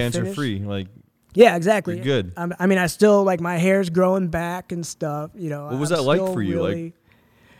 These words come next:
Speaker 2: did you
Speaker 1: uh,
Speaker 2: feel like you escaped death, or did you feel like, you know,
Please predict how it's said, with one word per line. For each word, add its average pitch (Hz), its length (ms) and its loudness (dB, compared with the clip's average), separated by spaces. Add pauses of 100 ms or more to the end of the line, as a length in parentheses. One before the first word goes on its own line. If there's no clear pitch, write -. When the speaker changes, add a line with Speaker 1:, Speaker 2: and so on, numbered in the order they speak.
Speaker 2:
did 113 140 -6
you 123 80 0
Speaker 1:
uh, 151 60 -8
Speaker 2:
feel 131 200 0
like 131 320 0
you 117 500 -2 (800)
escaped 117 600 -6
death, 127 400 -2
or 107 200 0
did 101 280 -4
you 104 160 -4
feel 107 720 -4 (100)
like, 98 640 -6
you 104 120 -10
know, 95 340 -4